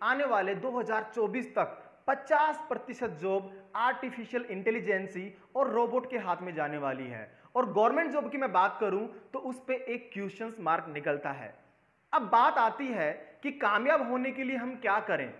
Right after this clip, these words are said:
कामयाब होने के लिए सबसे बेहतरीन जिस चीज़ की ज़रूरत पड़ती है वो है राइट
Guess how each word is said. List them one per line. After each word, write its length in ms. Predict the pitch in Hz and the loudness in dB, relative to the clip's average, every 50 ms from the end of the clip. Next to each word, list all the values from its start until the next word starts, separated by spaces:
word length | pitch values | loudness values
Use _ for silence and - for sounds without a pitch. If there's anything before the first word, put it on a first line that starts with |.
| - - - _ _ - | -20 -20 -20 _ _ 2
कामयाब 460 | 185 202 214 247 302 339 339 285 247 | 4 4 4 4 4 4 4 4 2
होने 220 | 247 247 240 262 | 2 2 2 2
के 160 | 262 262 247 | 2 2 0
लिए 400 | 220 202 185 175 165 170 170 - - - - - | 0 2 0 0 0 -2 -4 -6 -12 -18 -6 -2
सबसे 260 | - 277 277 - 294 262 | -2 -2 0 0 0 0
बेहतरीन 560 | 190 165 - 185 214 233 226 - 277 294 240 | 0 -2 -2 -2 -2 -2 -4 -4 -4 -4 -4
जिस 200 | 190 254 247 - | -4 -4 -6 -4
चीज़ 180 | 247 247 - | -6 -6 -4
की 80 | - 233 | -4 -6
ज़रूरत 420 | 180 160 175 180 196 240 277 - - | -4 -2 -2 -2 -2 -2 -4 -2 -2
पड़ती 260 | 196 185 - - 208 | -2 -2 -2 -4 -6
है 500 | 196 185 170 165 170 180 170 - - - - | -4 -2 0 0 0 0 -2 -6 -14 -16 -16
वो 320 | 131 135 135 156 214 254 240 | -14 -10 -2 2 2 2 4
है 500 | 190 185 175 180 196 196 - - - - | 2 2 2 2 2 0 -4 -8 -12 -10
राइट 520 | 139 143 - - 180 185 185 185 196 - | -8 -4 0 2 2 4 4 4 2 0